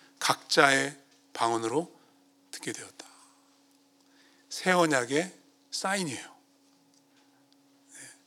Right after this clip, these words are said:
성령이 임하시고 복음이 전파되고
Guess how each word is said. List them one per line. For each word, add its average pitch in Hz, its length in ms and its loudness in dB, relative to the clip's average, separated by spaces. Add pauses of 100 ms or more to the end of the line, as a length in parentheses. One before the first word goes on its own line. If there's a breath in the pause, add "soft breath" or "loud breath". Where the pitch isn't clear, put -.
(280 soft breath)
성령이 185 520 6
임하시고 123 580 -4 (540)
복음이 156 380 8
전파되고 120 680 -6